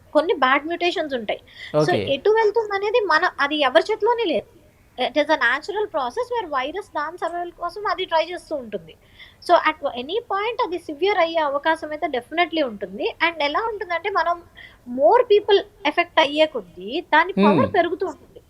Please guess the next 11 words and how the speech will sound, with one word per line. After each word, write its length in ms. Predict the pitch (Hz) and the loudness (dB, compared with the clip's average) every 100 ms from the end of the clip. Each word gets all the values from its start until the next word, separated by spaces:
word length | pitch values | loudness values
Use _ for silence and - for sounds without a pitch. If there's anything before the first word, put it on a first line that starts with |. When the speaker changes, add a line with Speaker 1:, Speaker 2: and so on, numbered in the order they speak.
| _ _ _ _ _ - | _ _ _ _ _ -4
Speaker 1:
So 200 | 262 240 233 | 0 2 0
definitely 320 | 247 320 349 | -2 -4 0
virus 440 | 277 269 359 392 | 2 2 0 -4
కూడా 380 | - 269 208 247 554 554 392 | -4 -4 -2 -2 -4 -4 -6
it 60 | |
keeps 400 | - 494 494 466 | 4 4 6 2
growing. 220 | 453 349 208 _ _ _ _ | 2 0 -6 _ _ _ _
దానికి 280 | 269 320 370 | -2 -2 -4
మ్యుటేట్ 280 | 320 339 392 | -8 -6 -6
అయ్యే 140 | 403 | -6
ఛాన్స్ 380 | 403 359 359 403 | -6 -4 -6 -6